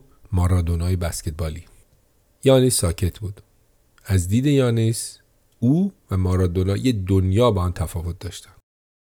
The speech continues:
ولی نیاتیس به حرف زدنش ادامه داد و سعی کرد او رو متقاعد کنه که به بسکتبال برگرده.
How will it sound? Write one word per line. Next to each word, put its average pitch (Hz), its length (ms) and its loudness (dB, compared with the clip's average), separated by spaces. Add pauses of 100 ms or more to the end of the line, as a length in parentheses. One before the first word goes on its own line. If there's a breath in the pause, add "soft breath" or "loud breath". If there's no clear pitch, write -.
(400)
ولی 156 200 2
نیاتیس 135 600 2
به - 100 -4
حرف 87 240 0
زدنش 87 420 -4
ادامه 80 280 -8
داد 98 300 -14
و 87 60 -4
سعی 107 340 0
کرد 113 400 0 (540 soft breath)
او - 120 -6
رو 92 60 2
متقاعد 90 540 0
کنه 98 240 0
که 90 100 -6
به 82 100 -6
بسکتبال 82 500 -6
برگرده. 82 600 -10